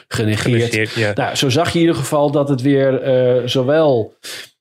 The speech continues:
Speaker 1: eh, bij de zaak van Trump als richting het, eh, laten we niet vergeten dat er nog een afzettingsonderzoek loopt in het congres, eh, tegen, tegen president Biden wegens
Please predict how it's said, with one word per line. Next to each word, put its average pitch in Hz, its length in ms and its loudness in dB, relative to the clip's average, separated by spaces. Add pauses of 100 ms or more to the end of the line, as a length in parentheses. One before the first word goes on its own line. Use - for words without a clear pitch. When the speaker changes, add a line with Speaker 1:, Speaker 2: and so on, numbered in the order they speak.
(140)
Speaker 1:
eh, 127 120 -4
bij 123 280 0
de 117 100 -2
zaak 123 340 -2
van 117 240 -2
Trump 160 460 -2
als 165 580 0
richting 135 500 0
het, 120 340 -2
eh, 117 120 -2 (280)
laten 123 180 -2
we 127 100 -2
niet 147 100 0
vergeten 123 400 -2
dat 117 160 -2
er 123 60 2
nog 117 120 0
een 113 140 0
afzettingsonderzoek 120 840 0
loopt 135 580 -2 (140)
in 131 120 0
het 110 120 -2
congres, 127 600 -2
eh, 107 100 -8 (220)
tegen, 107 520 -2
tegen 107 280 -6
president 104 440 -2
Biden 101 360 0
wegens 107 580 -2